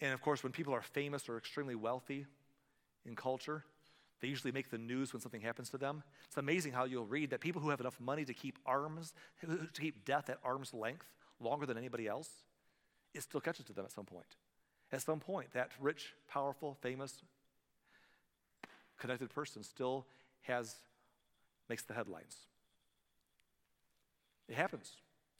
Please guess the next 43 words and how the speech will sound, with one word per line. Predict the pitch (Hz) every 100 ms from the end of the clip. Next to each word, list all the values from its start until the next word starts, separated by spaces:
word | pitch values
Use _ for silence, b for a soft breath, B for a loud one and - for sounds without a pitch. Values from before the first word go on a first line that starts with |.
| _ _ B B
And | 135
Jesus | 190 190
says, | 175 160 - -
"This | 156 165
is | 151
your | 165
time, | 180 196
sir." | - 165 190 - _ _ _ B B B
And | 156
he | 175 196
asks | 220 -
the | 185
question, | - 190 180 156
God | 165 175
asks | 185 202 -
him | - 180
the |
question, | 160 185 180 - 147 143 B B
"Then | 139 190 208 185 -
who | 247 269 269
will | 294 214
get | 160 202 -
everything | 190 214 214 208 - 185 175 180 175 B B B B
you | 135 156
worked | 151 147 -
for?" | - 101 82 - B B
And | 127
that's | 185 254
the | -
big | 175 160
question. | - 175 - - - - _ B B
Because | 175 175 165
here's | 277 262
the | 226
thought | 214 214
I |
want | 185 180
you | 180
to | 160
think | 143 175 160
about | 139 117
right | 117 127
now. | 110 110